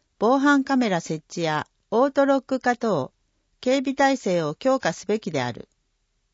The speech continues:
かっこ二、また、専属機関として、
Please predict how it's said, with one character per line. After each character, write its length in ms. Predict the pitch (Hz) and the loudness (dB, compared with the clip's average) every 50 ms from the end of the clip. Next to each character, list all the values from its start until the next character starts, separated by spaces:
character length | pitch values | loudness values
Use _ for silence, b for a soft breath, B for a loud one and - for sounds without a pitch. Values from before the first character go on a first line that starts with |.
| _ _ _ _ _ _ _ _ _ _ _ _ _ _ _ - | _ _ _ _ _ _ _ _ _ _ _ _ _ _ _ -4
か 120 | - 269 277 | -2 -2 -2
っ 60 | 269 - | -2 -2
こ 120 | - 185 | -4 -4
二、 280 | 170 160 165 160 151 - _ _ _ _ _ _ _ _ _ _ _ _ _ _ | -2 -4 -6 -6 -8 -10 _ _ _ _ _ _ _ _ _ _ _ _ _ _
ま 160 | - 190 190 185 | -8 -6 -6 -4
た、 320 | - 202 196 185 - - _ _ | -2 0 0 0 -2 -4 _ _
専 300 | - - - 254 269 285 | -12 -6 -2 0 0 0
属 280 | 269 285 277 - 294 277 | 0 0 -2 -2 -4 -8
機 120 | - - | -8 -4
関 240 | - - 269 254 233 | -2 0 0 0 0
と 140 | - 180 170 | -2 -4 -6
し 100 | - - | -6 -8
て、 300 | - - 156 151 139 | -4 -4 -2 -2 -4